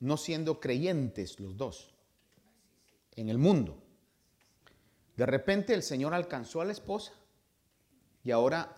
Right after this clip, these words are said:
es una relación espiritualmente híbrida, pues, ¿verdad? Un creyente y otro no creyente. Porque si ya siendo creyentes,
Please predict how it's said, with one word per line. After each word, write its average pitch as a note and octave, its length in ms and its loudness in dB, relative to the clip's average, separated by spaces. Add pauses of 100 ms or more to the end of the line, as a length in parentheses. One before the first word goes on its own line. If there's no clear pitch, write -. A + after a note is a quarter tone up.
(680)
es C3 160 -8
una D#3 120 -4
relación C3 640 -6
espiritualmente C3 920 -6
híbrida, C3 440 -4
pues, - 320 -16
¿verdad? F2+ 180 -18 (440)
Un G#2+ 80 -10
creyente E3+ 680 -4
y A2+ 80 -4
otro G#2+ 160 -4
no G#2+ 140 -6
creyente. A#2 440 -4 (1300)
Porque D#3 280 4
si D#3+ 240 -4
ya A3+ 400 2
siendo A3 420 2
creyentes, G3+ 680 -2